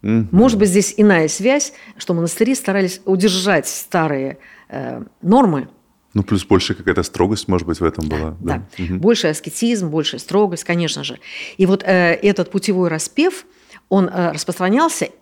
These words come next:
Speaker 2: именно в монастырях больше всего.
Speaker 1: Мгм.
Speaker 2: И не случайно потом уже возникнут монастырские, э, такие вот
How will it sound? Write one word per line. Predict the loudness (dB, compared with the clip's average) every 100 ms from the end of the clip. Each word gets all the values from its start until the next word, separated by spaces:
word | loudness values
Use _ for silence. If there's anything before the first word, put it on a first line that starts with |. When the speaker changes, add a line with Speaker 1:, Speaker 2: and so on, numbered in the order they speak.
| _
Speaker 2:
именно | 4 6 6 6 4
в |
монастырях | 2 0 0 2 2 0 -6
больше | -4 0 0 0 -6
всего. | -6 -4 -4 -4 -2
Speaker 1:
Мгм. | -2 0 -4 -6 _ _ _ _ -20 -16 0
Speaker 2:
И |
не | 2
случайно | 4 2 4 4 4
потом | 4 4 4
уже | 4 4
возникнут | 2 2 -2 -4 -4
монастырские, | -2 -2 -2 -4 -4 -2 0 0 -4 -16 -10
э, | -8 -8
такие | -6 -6
вот | -6 -8